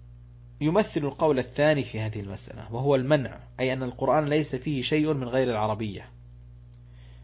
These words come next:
وحجة القائلين بهذا القول صريح الآيات التي ذكرنا قبل قليل وغيرها من الآيات، وهو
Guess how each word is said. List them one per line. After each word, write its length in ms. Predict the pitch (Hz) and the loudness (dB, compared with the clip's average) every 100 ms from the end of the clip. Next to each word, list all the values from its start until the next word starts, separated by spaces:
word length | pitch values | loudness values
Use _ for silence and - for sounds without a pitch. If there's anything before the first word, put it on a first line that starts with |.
| - - - - | -20 -20 -4 2
وحجة 380 | 220 202 170 | 6 6 6
القائلين 500 | 117 - 131 135 143 | 0 4 4 6 2
بهذا 340 | 117 131 131 113 | 0 0 2 0
القول 720 | 113 143 151 147 143 143 - - | 2 4 4 2 0 -2 -4 -4
صريح 460 | - 139 156 143 120 | 0 2 2 0 -4
الآيات 640 | - 113 113 131 139 131 | -2 0 0 2 0 -2
التي 540 | 113 123 120 120 120 | -2 -2 -2 -6 -6
ذكرنا 460 | 113 120 139 127 110 | -6 -6 -4 -4 -6
قبل 260 | 113 117 95 | -6 -6 -6
قليل 360 | 101 92 - - - - - - - - - - - | -8 -10 -12 -18 -20 -20 -20 -20 -20 -20 -20 -18 -2
وغيرها 540 | 120 139 151 120 110 | 2 6 4 2 -2
من 100 | 107 | -4
الآيات، 680 | 104 - 107 123 147 170 - | -6 -6 -2 0 2 0 -2
وهو 400 | 127 139 143 143 | -4 2 4 4